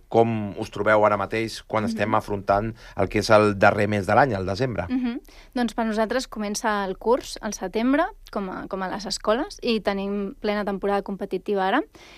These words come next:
Speaker 2: Comencem amb dos-centes vint gimnastes, més o menys, a, a la secció, entre totes les edats, entre, des de petites fins a les màsters, que són les més adultes, i, mm, nova junta del club,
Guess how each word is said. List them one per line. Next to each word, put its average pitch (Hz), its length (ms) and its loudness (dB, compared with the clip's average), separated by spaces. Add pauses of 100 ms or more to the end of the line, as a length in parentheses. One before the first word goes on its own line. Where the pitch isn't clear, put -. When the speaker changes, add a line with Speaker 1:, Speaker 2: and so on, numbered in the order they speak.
(260)
Speaker 2:
Comencem 226 400 0
amb 226 180 2
dos-centes 208 640 0
vint 208 180 -2
gimnastes, 208 520 -4
més 214 140 -4
o 208 80 -6
menys, 247 300 -2
a, - 420 -4
a - 80 -6
la 208 80 0
secció, 254 480 -4 (180)
entre 208 300 -4 (260)
totes 196 280 -6
les 196 580 -10
edats, 208 540 -4 (100)
entre, 202 420 -8 (380)
des 202 240 -8
de 202 80 -4
petites 214 480 -4
fins 202 220 -8
a 202 80 -2
les 202 260 -8
màsters, - 560 -6 (100)
que - 80 -18
són - 140 -10
les 214 140 -10
més 208 160 -8
adultes, 254 520 -6 (560)
i, 247 240 2
mm, 220 540 -2
nova 220 220 4
junta 262 400 4 (160)
del 202 180 -2
club, 277 260 0